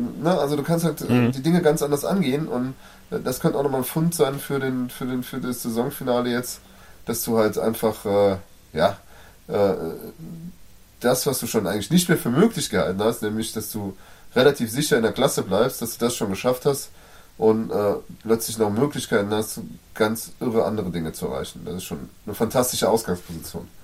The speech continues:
Speaker 2: Ja, und Gladbach wird, äh, sehr, sehr wahrscheinlich, äh, viel mehr den Ball haben und das Spiel machen wollen und auch machen müssen. Und, äh, auch das ist natürlich was, was der F C sehr, sehr mag und, äh, sehr, sehr gut kann, nämlich das Konterspiel.
Speaker 1: Ja.
Speaker 2: Also die, die haben ja gesessen, die Konter in den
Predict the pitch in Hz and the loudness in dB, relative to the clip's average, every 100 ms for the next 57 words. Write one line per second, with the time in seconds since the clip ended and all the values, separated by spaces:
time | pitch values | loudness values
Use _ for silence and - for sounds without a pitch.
0 | - - - 123 113 120 123 135 147 127 | -20 -20 -14 -2 0 2 2 2 0 2
1 | 135 - - - 110 82 90 101 107 131 | 0 -2 -12 -10 -10 -12 -12 0 4 4
2 | 135 135 127 120 123 135 139 - 120 117 | 4 2 2 0 0 2 2 2 2 2
3 | 110 - 147 151 131 120 117 143 135 151 | 2 0 2 4 4 4 4 4 4 2
4 | 170 127 117 117 - 127 127 127 135 120 | 0 -2 0 0 4 4 4 2 0 -2
5 | - - - 107 120 147 131 120 117 117 | -2 -14 0 4 4 4 0 0 0 0
6 | 113 107 120 151 131 107 113 110 - - | 2 0 0 -2 -2 -2 -2 -4 -6 -8
7 | - 110 - 120 117 131 - 117 120 110 | -6 -6 -2 -2 0 -4 -2 0 0 0
8 | 113 - 113 - 98 - 117 110 - 92 | -2 0 -2 0 0 2 2 2 0 -4
9 | 98 113 113 113 107 104 123 104 107 98 | 2 4 4 4 4 2 0 -2 -4 -2
10 | 101 110 107 107 98 104 107 - 135 113 | 2 4 2 0 0 2 0 -2 -2 -2
11 | 120 - - 104 107 107 - 139 120 90 | -6 -14 -14 -8 -6 -6 -2 0 0 -2
12 | - 85 80 98 95 101 98 104 107 117 | -4 -4 -2 0 2 0 2 2 2 4
13 | 101 98 95 113 127 117 - 120 123 113 | 2 2 2 2 0 0 0 2 4 2
14 | 113 117 | 4 2